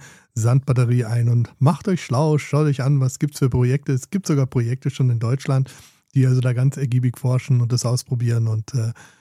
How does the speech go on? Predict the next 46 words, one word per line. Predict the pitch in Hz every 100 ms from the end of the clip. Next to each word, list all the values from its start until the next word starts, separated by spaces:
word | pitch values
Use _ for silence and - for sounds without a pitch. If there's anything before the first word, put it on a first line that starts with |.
| _ -
ich | 156
denke, | 156 180 139
ja, | 143 156
es | 131 131
ist | 147 -
wichtig | 135 151 143 131
hier | 139 131 127
auf | 127
dem | - 120
Podcast, | 117 - 123 120 -
dass | 131
wir | 143
unser | 135 123
Wissen | 135 - 135
mehren, | 123 131 139
dass | 127 120
wir | 127
unser | 120 110
Wissen | 127 - 123
teilen. | 113 110 127 127
Und | 113 - - - _
das | - 143 120
wollte | 135 143
ich | 143
mit | 135
euch | 123 -
teilen. | 113 117 139
Ich | 135 -
fand's | 127 123 -
einfach | 120 123 127 120 _ -
interessant | 143 147 131 120 123 143
und | 139
spannend. | - 113 120 123 123 _ _ _ _
Und | 135 123 -
herzlichen | 135 147 165 151
Dank, | 135 151 -
Jetty, | 139 156 143
für | -
die | 123 123
gute | 135 135
Unterstützung | 147 135 - 165 165 190 202
und | 170 135
euch | 135 -
allen | 131 135 143
einen | 110 117 117 117
schönen | - 160 170 165